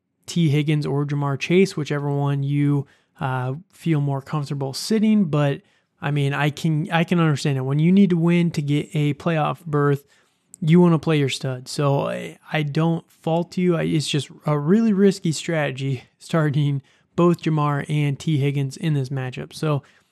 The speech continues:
we'll see there again. It's, it's a good lineup. I do like both of these rosters. I think I give the edge to Eric. I think those running backs and quarterback are just gonna,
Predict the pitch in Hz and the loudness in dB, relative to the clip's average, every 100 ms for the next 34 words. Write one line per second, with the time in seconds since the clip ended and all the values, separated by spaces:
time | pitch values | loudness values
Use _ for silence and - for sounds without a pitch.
0 | _ 175 208 - 214 208 208 185 160 165 | _ 2 2 2 2 2 2 0 0 2
1 | 160 - 151 151 151 151 165 - - 175 | 0 -2 -2 0 0 0 -2 -6 -4 -4
2 | 208 180 214 233 202 180 185 165 131 139 | 0 0 0 -2 -4 0 2 2 0 -2
3 | 139 175 180 170 170 156 160 156 170 156 | -2 0 0 0 -2 -2 -4 -2 -2 -2
4 | 143 143 147 151 151 151 - _ _ _ | -2 0 0 -2 -4 -6 -8 _ _ _
5 | 139 - 240 220 165 170 175 160 156 147 | -6 -2 -2 -2 -2 0 0 -2 -2 -2
6 | 156 - 156 156 196 202 202 190 147 175 | -4 -6 -4 0 2 2 0 -6 -4 -2
7 | 160 156 143 139 151 156 151 156 151 165 | -2 -2 -2 -2 -2 0 0 -2 -4 -8
8 | 135 - 185 180 175 170 - 147 143 139 | -8 -6 -4 -2 -2 -2 -4 -6 -6 -6
9 | 156 143 139 139 | -6 -6 -4 -6